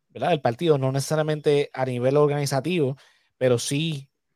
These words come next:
hay sectores como estos tres individuos que, pues, son relativamente jóvenes, uno de ellos, este, está en su primer, eh, cuatrenio,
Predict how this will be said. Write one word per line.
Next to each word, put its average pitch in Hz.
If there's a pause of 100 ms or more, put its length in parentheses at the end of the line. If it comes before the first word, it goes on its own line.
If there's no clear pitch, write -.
hay 135
sectores 156
como 120
estos 131
tres 147
individuos 151
que, 113 (260)
pues, -
son 165
relativamente 175
jóvenes, 180 (240)
uno 165
de 170
ellos, 160
este, 143
está 160
en 156
su 156
primer, 160
eh, 160
cuatrenio, 185